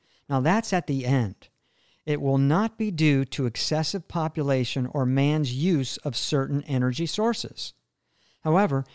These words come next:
it is mankind's sin that is causing the earth's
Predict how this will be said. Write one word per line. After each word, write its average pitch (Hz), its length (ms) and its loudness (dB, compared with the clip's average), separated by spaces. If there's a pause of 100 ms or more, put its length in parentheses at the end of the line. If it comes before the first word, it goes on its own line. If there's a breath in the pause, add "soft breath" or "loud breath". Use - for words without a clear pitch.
(220 soft breath)
it 151 160 2
is 208 240 4
mankind's 185 800 0
sin 226 540 2
that 123 200 2
is 123 140 -2
causing 151 560 0
the 196 180 -2
earth's 165 340 2